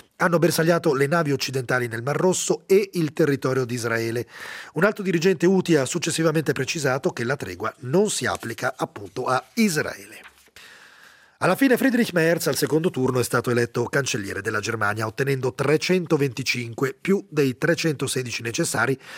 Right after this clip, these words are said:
dopo aver mancato la maggioranza al primo voto. È la prima volta nella storia della Repubblica federale che un candidato non viene eletto al primo scrutinio. Merz, che guiderà una coalizione formata da cristiano-democratici e socialisti, ha ringraziato il Parlamento per la fiducia ricevuta. La cronaca da Berlino con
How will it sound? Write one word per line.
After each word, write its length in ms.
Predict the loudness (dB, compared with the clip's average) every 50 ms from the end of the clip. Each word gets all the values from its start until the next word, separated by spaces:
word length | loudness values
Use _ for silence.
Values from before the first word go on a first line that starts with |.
| -18 -2
dopo 200 | 2 4 4 6
aver 160 | 6 6 4 4
mancato 340 | 2 2 2 2 2 2
la 60 | 2 2
maggioranza 500 | 2 2 2 2 2 2 0 0 0 0
al 140 | 0 0
primo 260 | 0 -2 -2 -2 -4 -4
voto. 380 | -4 -4 -4 -2 -2 -4 -4 -6 -10 -18 -16 -4
È 100 | 0 2
la 100 | 2 4
prima 200 | 4 4 2 4
volta 560 | 4 4 4 4 4 4 2 2 2 2 2 2
nella 240 | 2 0 0 0
storia 380 | 0 0 0 0 2 2 2 2
della 180 | 0 -2 -2 -2
Repubblica 560 | -2 -4 -4 -4 -4 -4 -4 -2 -2 -4 -4
federale 480 | -4 -4 -4 -2 0 0 0 -2 -2
che 140 | -4 -6 -8
un 160 | -8 -8 -6
candidato 560 | -4 -4 -4 -4 -4 -4 -4 -4 -4 -4 -6 -6
non 240 | -6 -4 -6 -6
viene 260 | -4 -2 -2 -2 -2 -2
eletto 360 | -4 -4 -4 -4 -6 -6 -6
al 120 | -6 -6
primo 260 | -4 -6 -6 -6 -6
scrutinio. 540 | -8 -10 -10 -10 -12 -14 -18 -16 -14 -14 -6
Merz, 500 | -2 -2 0 0 0 -2 -2 0 2 0 0 0 -4 -16 -16 -16 -6
che 100 | -2 -2
guiderà 320 | 2 4 6 6 6 6 4
una 180 | 2 0 -2
coalizione 520 | 0 2 2 2 2 2 0 0 0 0 0
formata 340 | -4 -4 -4 -4 -2 -2 -2
da 120 | -2 -4
cristiano-democratici 960 | -4 -4 -4 -2 -2 0 0 0 -2 -2 -4 -4 -2 -2 -2 -4 -6 -8 -8 -6
e 60 | -6
socialisti, 680 | -8 -8 -6 -6 -2 2 2 2 2 2 0 -2 -2 -4 -6 -16 -16 -6 -2
ha 80 | 0 2
ringraziato 520 | 2 4 4 2 2 4 2 2 4 2
il 80 | 2 2
Parlamento 540 | 2 0 0 0 -2 -2 -4 -6 -6 -4
per 160 | -4 -2 -2 -2
la 80 | -4
fiducia 480 | -4 -6 -6 -6 -6 -6 -4 -4 -4 -4
ricevuta. 640 | -4 -6 -6 -2 0 2 2 0 0 -2 -4 -4 -2
La 160 | -2 -4 -4
cronaca 600 | -4 -4 -2 -2 -2 -2 -2 -4 -4 -2 -2 -4 -2
da 120 | -4 -4
Berlino 520 | -6 -6 -6 -8 -10 -12 -8 -6 -6 -6
con 260 | -6 -6 -10 -10 -10